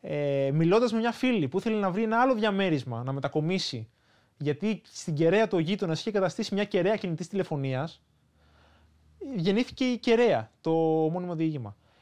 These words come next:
Ε, οι πρόσφυγες που θαλασσοπνίγονται στο Αιγαίο και οι σχέσεις που αναπτύσσουν μαζί τους οι διάφορες μκο, πολλές φορές, με όλο τι αυτό έχει από πίσω η σχέση με τις μκο,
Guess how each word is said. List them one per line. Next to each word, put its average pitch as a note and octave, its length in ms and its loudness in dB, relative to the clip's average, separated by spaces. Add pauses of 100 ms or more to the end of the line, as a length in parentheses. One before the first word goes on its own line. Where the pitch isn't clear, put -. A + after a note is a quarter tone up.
(200)
Ε, D#3 640 0 (640)
οι F3+ 100 -2
πρόσφυγες E3 760 2
που C#3+ 100 -6
θαλασσοπνίγονται D#3 600 -2
στο G3+ 140 -4
Αιγαίο F3+ 460 2
και C#3 560 -2
οι C#3+ 80 -2
σχέσεις A3+ 400 2
που - 80 -4
αναπτύσσουν F#3 420 -2
μαζί E3+ 280 -2
τους E3+ 180 -8
οι D#3+ 40 -2
διάφορες F3 440 2
μκο, D3 340 -2
πολλές D#3+ 300 -2
φορές, F#3+ 380 -2 (1600)
με G#3 80 6
όλο A#3+ 120 8
τι G#3 100 2
αυτό F3 400 4
έχει E3+ 120 4
από D3+ 120 4
πίσω C#3 280 0
η C3 40 0
σχέση C#3 300 -2
με C3+ 60 -6
τις A#2+ 140 -8
μκο, D3 380 -6